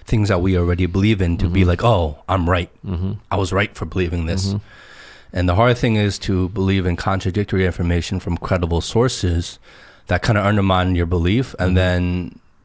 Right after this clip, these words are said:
Speaker 1: and most people just tune that out. They don't even wanna listen to it in the first
Speaker 2: Yeah.
Speaker 1: place, right?
Speaker 2: Yeah. So one of the things I think that will help inoculate versus that is read the ancient writers,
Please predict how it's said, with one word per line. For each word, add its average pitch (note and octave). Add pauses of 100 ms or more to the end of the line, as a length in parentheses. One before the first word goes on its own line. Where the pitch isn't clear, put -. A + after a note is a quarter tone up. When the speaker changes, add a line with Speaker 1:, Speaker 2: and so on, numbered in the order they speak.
(260)
Speaker 1:
and A2+
most C3
people A2+
just G#2
tune G#2
that F2
out. G2
They F#2
don't F#2+
even F2+
wanna E2+
listen F2+
to F#2
it F2+
in F#2
the G2+
first F#2
Speaker 2:
Yeah. E2+
Speaker 1:
place, -
right? F2+
Speaker 2:
Yeah. F#2 (200)
So G2+ (320)
one A#2
of D3+
the B2
things G2+
I F#2
think F#2
that F2
will F2
help F#2
inoculate E2
versus D#2+
that D#2 (260)
is E2
read F#2 (100)
the F2
ancient D#2+
writers, C#2